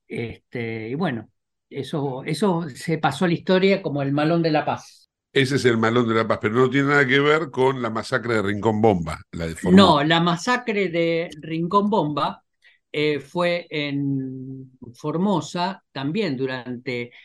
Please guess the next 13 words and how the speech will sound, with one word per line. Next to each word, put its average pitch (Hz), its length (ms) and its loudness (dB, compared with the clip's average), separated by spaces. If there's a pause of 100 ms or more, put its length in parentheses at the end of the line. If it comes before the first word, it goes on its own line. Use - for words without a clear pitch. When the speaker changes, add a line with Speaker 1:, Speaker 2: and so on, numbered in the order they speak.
(220)
Speaker 1:
el 131 360 0
gobierno 147 520 -2
peronista, 147 520 -4
estamos 147 380 -8
hablando 139 340 -4
del 135 100 -4
año, 139 520 -2 (460)
eh, 131 220 -2
mil 135 640 2
novecientos 139 580 -2
cuarenta 120 440 -4
y 117 80 -2
siete 156 640 -2